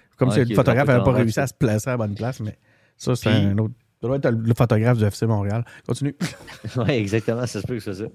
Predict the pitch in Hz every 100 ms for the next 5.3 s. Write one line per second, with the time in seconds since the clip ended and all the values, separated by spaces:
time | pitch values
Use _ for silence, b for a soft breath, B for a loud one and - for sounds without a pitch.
0 | - - 127 139 - _ _ - 160 165
1 | 113 110 107 113 127 123 - 143 135 120
2 | 110 127 139 131 123 123 b b b b
3 | - 95 101 101 101 104 107 104 110 135
4 | 131 120 - 117 131 101 95 - - 101
5 | 98 90 -